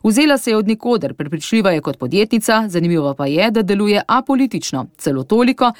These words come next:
da zagovarja bolj liberalne vrednote kot njena ljudska stranka. Poleg tega je vaba za mlajše volivce tudi ameriški soprog. Angelca Likovič kot kandidatka stranke Za otroke je gospa, ki jo spremljam že nekaj časa.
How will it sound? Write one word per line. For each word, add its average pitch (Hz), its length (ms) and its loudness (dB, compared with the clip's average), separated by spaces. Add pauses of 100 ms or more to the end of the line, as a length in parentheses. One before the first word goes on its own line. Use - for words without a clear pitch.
(200)
da 226 120 0
zagovarja 220 540 0
bolj 202 260 -2
liberalne 226 460 0
vrednote 190 480 -2
kot 220 200 -4
njena 147 220 -2
ljudska 170 340 0
stranka. 143 460 -2 (580)
Poleg 294 280 2
tega 262 240 2
je 240 120 2
vaba 196 340 0
za 196 120 -4
mlajše 160 340 -2
volivce 233 560 0
tudi 175 280 0
ameriški 196 500 0
soprog. 185 520 -4 (680)
Angelca 294 420 4
Likovič 208 440 -2
kot 160 200 -4
kandidatka 180 580 0
stranke 185 420 -2
Za 185 120 2
otroke 202 460 0
je 190 120 2
gospa, 202 420 0
ki 262 140 -4
jo 247 80 0
spremljam 196 440 -2
že 220 120 2
nekaj 156 280 0
časa. 131 420 -2